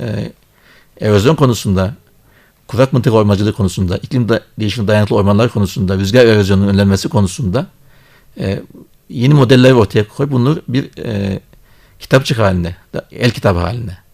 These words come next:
danışma kitabı haline getirip bunu hazırlayacağız. Ve bütün dünyada bunu göndereceğiz. Bütün dünyaya bunu sağlayacağız. Ve Türkiye bu anda da yani öncü rolünü üstleniyor. Çünkü Türkiye'nin dünyadaki fonksiyonunun değişmesiyle birlikte kurumların da o fonksiyona uygun olarak hareket etmesi gerekiyor.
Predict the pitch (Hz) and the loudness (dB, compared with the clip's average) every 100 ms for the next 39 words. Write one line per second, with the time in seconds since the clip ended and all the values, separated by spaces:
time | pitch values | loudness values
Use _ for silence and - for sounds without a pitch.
0 | _ _ _ _ - 110 101 156 - 117 | _ _ _ _ -8 -6 -4 -6 -2 0
1 | 98 98 117 104 - 180 _ _ - 127 | 0 -2 -2 -4 -4 -8 _ _ -8 -4
2 | 107 95 - - 226 - _ _ _ - | -2 -2 -6 -6 -12 -18 _ _ _ -8
3 | 143 - 127 113 107 135 113 135 120 101 | -6 -4 -2 0 -2 -2 -4 -2 -2 -2
4 | 85 80 139 95 95 117 101 - _ _ | -4 -8 -6 -4 -4 -6 -8 -10 _ _
5 | _ - 95 87 90 - - _ _ _ | _ -8 -6 -6 -10 -16 -20 _ _ _
6 | _ _ - 123 - 120 127 113 110 98 | _ _ -8 -8 -6 -4 -2 0 0 0
7 | 101 117 - - - - - - 107 104 | 0 0 -2 -6 -20 -20 -10 -4 -2 -4
8 | - 123 120 127 113 92 87 85 - 95 | 0 2 4 4 4 4 2 -2 -10 -10
9 | 95 127 104 110 117 104 107 98 101 104 | -6 -6 -4 -6 -6 -4 -2 -2 0 0
10 | 98 98 - 104 - - - - - _ | 2 -2 -4 -8 -8 -20 -20 -20 -20 _
11 | - 107 - 107 104 107 101 98 107 135 | -4 -4 -2 -2 0 0 0 0 0 0
12 | 101 90 - 165 208 - - - - - | 0 -2 -2 -6 -6 -18 -20 -20 -14 -2
13 | 117 120 143 147 - 104 113 - 107 107 | 2 4 4 2 0 0 -2 -2 -2 0
14 | 131 127 113 160 143 117 104 104 117 120 | 2 2 2 2 2 2 -2 -6 -6 -8
15 | - | -12